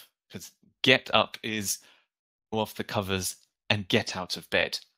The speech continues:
Often I wake up and I don't want to get out of bed. Maybe it's cold outside. I'm too comfortable. Um,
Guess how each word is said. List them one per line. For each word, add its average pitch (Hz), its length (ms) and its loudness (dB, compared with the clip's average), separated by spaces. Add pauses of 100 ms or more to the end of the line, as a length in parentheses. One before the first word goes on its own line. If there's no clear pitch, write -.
(260)
Often 107 300 -2
I 87 80 0
wake 123 360 0
up 117 260 2 (420)
and 131 320 8
I 160 60 6
don't 190 200 2
want 127 220 -4
to 117 160 -2
get 110 220 -2
out 101 120 -4
of 92 140 -14
bed. 110 320 0 (300)
Maybe 131 200 -2
it's - 120 -4
cold 120 360 0
outside. 104 640 0 (420)
I'm 117 80 -8
too 120 140 -6
comfortable. 101 760 -6 (420)
Um, 98 360 10